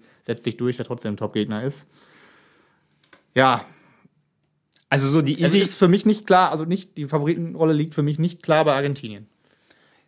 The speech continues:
Speaker 2: Jetzt so nach den zwei K-O-Spielen? Nee, nicht wirklich. Aber, also sagen wir mal, das,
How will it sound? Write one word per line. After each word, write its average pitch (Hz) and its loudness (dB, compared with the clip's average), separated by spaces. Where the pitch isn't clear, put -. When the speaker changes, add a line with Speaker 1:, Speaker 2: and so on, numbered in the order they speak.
Speaker 2:
Jetzt 151 2
so 165 4
nach 151 4
den 156 0
zwei 151 2
K-O-Spielen? 185 -2
Nee, 135 -2
nicht 135 -6
wirklich. 123 -6
Aber, 139 2
also 139 -4
sagen 160 0
wir 165 2
mal, 151 4
das, - -2